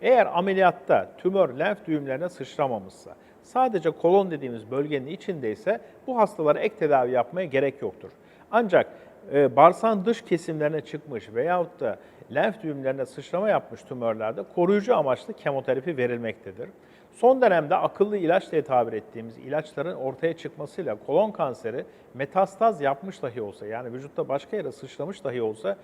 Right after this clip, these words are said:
gerçekten çok iyi neticeler alınmaktadır. Ee, bu yöntemlerden dolayı artık kolon kanseri metastaz dahi yapmış olsa bizim için eskisi kadar korkulacak bir hastalık olarak yer almamaktadır.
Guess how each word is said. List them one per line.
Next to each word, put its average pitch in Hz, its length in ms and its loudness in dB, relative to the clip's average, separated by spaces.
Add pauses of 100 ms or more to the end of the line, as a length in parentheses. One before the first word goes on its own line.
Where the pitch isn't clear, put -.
(200)
gerçekten 180 480 0
çok 208 200 -2 (120)
iyi 156 180 -6
neticeler 131 460 0
alınmaktadır. 113 760 -6 (400)
Ee, 123 580 4 (140)
bu 202 100 0
yöntemlerden 175 840 2
dolayı 131 320 -2
artık 165 400 -6
kolon 160 240 0
kanseri 135 420 -10
metastaz 143 600 -8
dahi 127 160 -8
yapmış 117 400 -8
olsa 170 340 -6 (300)
bizim 180 220 -6
için 196 300 -12 (240)
eskisi - 380 -10
kadar 165 360 -4
korkulacak 147 600 0
bir 139 60 -8
hastalık 139 560 -10 (240)
olarak 139 420 -2
yer 139 180 0
almamaktadır. 98 840 -4